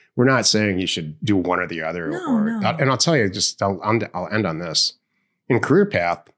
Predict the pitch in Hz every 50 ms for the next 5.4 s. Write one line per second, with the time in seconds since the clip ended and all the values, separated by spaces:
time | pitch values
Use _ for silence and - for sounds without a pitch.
0 | _ _ _ _ _ _ _ _ _ _ _ _ _ _ _ - 113 127 120 117
1 | 110 95 110 101 95 - - 87 90 - 90 78 - _ _ _ _ _ _ _
2 | _ _ _ _ _ _ - 104 - 110 98 95 107 101 92 - - 160 170 165
3 | 139 104 95 - - 117 127 120 101 85 82 - - - - 92 85 85 92 85
4 | 76 - 135 - - 123 127 113 87 85 82 - - 104 104 92 85 80 80 78
5 | - - - 104 95 87 87 87